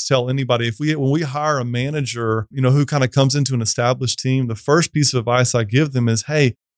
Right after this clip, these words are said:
don't go in so hot." Your job is to help your team. You need to go in there and say, "Hey, how can I serve you? How can I help you?"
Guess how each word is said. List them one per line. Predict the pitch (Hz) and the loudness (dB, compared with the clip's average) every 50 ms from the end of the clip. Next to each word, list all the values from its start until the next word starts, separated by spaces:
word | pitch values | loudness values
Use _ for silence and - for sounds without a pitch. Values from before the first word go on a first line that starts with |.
| _ _ - | _ _ 0
don't | 127 135 151 165 | 0 2 2 2
go | 151 165 170 175 | 0 0 2 2
in | 175 | 2
so | 160 170 175 165 | 2 2 2 0
hot." | 135 123 131 123 120 120 127 - _ _ _ _ - 113 | 0 0 0 2 2 2 0 -2 _ _ _ _ -12 -6
Your | 196 147 139 160 208 233 | -4 0 2 2 2 2
job | 170 139 147 143 165 175 147 | 2 0 2 2 2 2 2
is | 135 120 - | 0 0 0
to | 127 120 | 0 0
help | 117 107 101 - 151 147 143 - - | 0 -2 -2 0 2 2 2 2 -2
your | - 120 101 | -6 -6 -4
team. | - - 143 135 117 - - - _ _ _ _ _ - | -2 0 2 2 2 0 -2 -12 _ _ _ _ _ -2
You | 139 151 | 0 0
need | 190 220 | 2 0
to | 208 | 0
go | 156 151 151 151 151 | 0 2 2 4 4
in | 147 143 | 2 2
there | 143 139 135 131 | 2 2 2 2
and | 131 123 123 | 2 2 2
say, | - 127 120 | 2 2 2
"Hey, | 120 127 147 139 | 0 0 -2 -2
how | 123 123 147 160 | -2 -2 -2 -2
can | 165 - 190 185 | 0 0 0 0
I | 180 160 | 2 2
serve | - - - 131 127 113 | 2 2 2 2 0 0
you? | 120 117 113 | -2 -4 -4
How | 107 139 156 | -2 -2 -2
can | 151 - 175 165 | -2 0 0 0
I | 147 135 | 2 2
help | 117 110 139 165 175 - - | 2 2 2 2 0 0 -2
you?" | 120 117 110 | 0 0 0